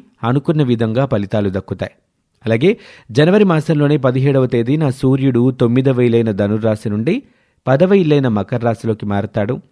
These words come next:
ఈ యొక్క సంచారం వృత్తి జీవితం మీద, అలాగే సమాజంలో మనకున్నటువంటి గౌరవ మర్యాదల మీద ప్రభావం చూపిస్తుంది. ఇది మీకు అనుకూలమైనటువంటి సంచారం. ముఖ్యంగా వృత్తిలో మీరు కోరుకున్నటువంటి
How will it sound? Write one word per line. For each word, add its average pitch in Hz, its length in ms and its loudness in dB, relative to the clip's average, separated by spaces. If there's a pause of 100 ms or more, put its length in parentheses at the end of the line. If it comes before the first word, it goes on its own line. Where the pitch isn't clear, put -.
(420)
ఈ 120 200 0
యొక్క - 160 -2 (140)
సంచారం 117 460 0 (560)
వృత్తి 131 300 0
జీవితం 147 400 2 (100)
మీద, 127 140 0 (400)
అలాగే 113 360 0 (480)
సమాజంలో 147 720 2
మనకున్నటువంటి 135 760 -2 (120)
గౌరవ 143 300 2 (100)
మర్యాదల 131 500 0
మీద 110 220 0 (140)
ప్రభావం 110 400 -2
చూపిస్తుంది. 117 540 -4 (500)
ఇది 123 220 4 (240)
మీకు 123 320 2
అనుకూలమైనటువంటి 123 880 -2
సంచారం. 127 540 -2 (440)
ముఖ్యంగా 151 380 2 (220)
వృత్తిలో 185 440 2
మీరు 160 320 0
కోరుకున్నటువంటి 139 720 -2